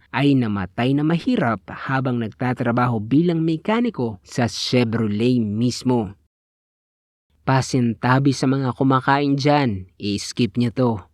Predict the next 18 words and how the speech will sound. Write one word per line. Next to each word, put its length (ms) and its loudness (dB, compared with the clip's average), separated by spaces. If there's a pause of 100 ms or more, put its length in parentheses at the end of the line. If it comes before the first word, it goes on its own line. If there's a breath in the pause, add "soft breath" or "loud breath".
(200)
Si 240 0
Mao 400 2
Sugiyama 880 0
ay 240 -4
isang 320 -2
Japanese 560 -2
performance 720 0
artist 560 -4 (240 loud breath)
at 240 -4
activist. 720 -2
Nakilala 640 -4
siya 240 0
dahil 240 -4
sa 160 -6
pagpapatanggal 720 -2
niya 160 -2
ng 160 -4
kanyang, 720 -6